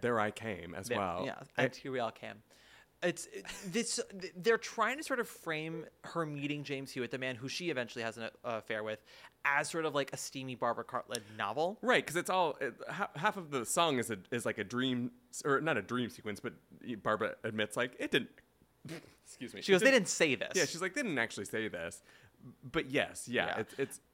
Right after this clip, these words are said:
Speaker 2: But we don't even, like, start it off as, as, as if it were a Barbara Cartland novel. She just comes in and she's like, "It's me again.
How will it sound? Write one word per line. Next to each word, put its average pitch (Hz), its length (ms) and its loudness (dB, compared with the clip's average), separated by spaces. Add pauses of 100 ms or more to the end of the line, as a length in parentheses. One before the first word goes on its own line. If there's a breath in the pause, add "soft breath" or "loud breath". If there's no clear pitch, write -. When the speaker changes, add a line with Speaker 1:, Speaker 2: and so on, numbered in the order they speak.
(180)
Speaker 2:
But 254 120 -2
we 269 120 2
don't 320 140 0
even, 277 180 0
like, 247 260 2
start 214 380 -2
it 196 120 -4
off 180 280 0 (100)
as, 147 460 -4 (180)
as, 170 240 -4
as 175 200 -4
if 202 120 -8
it - 20 -2
were 196 100 -2
a 196 40 -2
Barbara 202 240 0
Cartland 214 300 -2
novel. 214 320 0
She 202 160 -4
just 240 180 -2
comes 185 320 -2
in 147 220 0
and 131 80 -4
she's 143 160 -4
like, 147 200 4 (100)
"It's - 200 -8
me 285 160 -2
again. 208 380 4